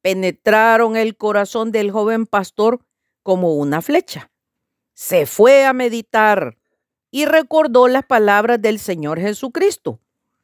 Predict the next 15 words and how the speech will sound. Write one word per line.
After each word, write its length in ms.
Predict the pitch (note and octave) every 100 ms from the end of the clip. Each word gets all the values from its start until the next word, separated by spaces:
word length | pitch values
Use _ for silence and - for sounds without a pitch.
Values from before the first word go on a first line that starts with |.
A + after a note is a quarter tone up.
| _ _ _
"Niéguese 920 | F3 G#3+ B3 C#4 D4 D4+ D4+ D4 C#4
a 60 | C#4
sí 200 | C#4+ C#4
mismo, 680 | C#4+ C#4+ C4 A#3+ G3+ C#3 - _ _ _ _
tome 600 | A#3 B3 C4 C4+ C4+ C#4
su 240 | B3+ C4+ A3+
cruz 260 | C4 C4+
cada 300 | - B3+ B3+
día 260 | B3 C4 B3+
y 140 | B3+
sígame". 840 | B3 C4 B3+ B3 A#3 G#3+ F3+ B2 A2+ _ _ _ _ _ _ _ _ _ _ _ -
En 180 | D#3 D3
ese 300 | G#3 A#3 B3
instante 960 | G3+ F3 C#3+ - C#3 C#3 C3+ B3+ F#4 _ _ _ _ _
murió 720 | A#3+ D4 D#4 D#4 D#4 E4 D#4+